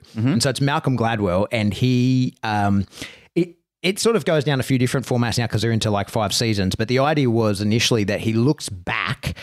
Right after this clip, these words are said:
Speaker 1: Yep.
Speaker 2: at p-, like, big events from the past, and now that they're so far in the past, no one actually gives a shit about it. He's like, "Okay, so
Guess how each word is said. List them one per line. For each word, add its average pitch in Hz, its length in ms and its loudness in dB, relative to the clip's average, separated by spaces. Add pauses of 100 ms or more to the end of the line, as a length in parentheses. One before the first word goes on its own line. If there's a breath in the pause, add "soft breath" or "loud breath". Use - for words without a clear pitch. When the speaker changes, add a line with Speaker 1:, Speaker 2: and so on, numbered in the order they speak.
Speaker 1:
Yep. 123 140 0
Speaker 2:
at 120 240 -2 (280)
p-, - 140 -2 (120)
like, 110 380 -2
big 135 200 -2
events 120 420 -2
from 113 240 2
the 98 100 2
past, 107 800 -4 (380 loud breath)
and 113 480 0 (100)
now 131 360 0
that 135 160 0
they're 117 120 2
so 123 220 0
far 113 200 0
in 104 120 0
the 92 80 -4
past, 110 420 0
no 113 140 2
one 101 100 2
actually 95 240 0
gives 101 180 0
a 104 60 2
shit 98 220 0
about 82 300 0
it. 110 200 0
He's 101 380 0
like, 95 240 0
"Okay, 95 180 -2
so 95 180 0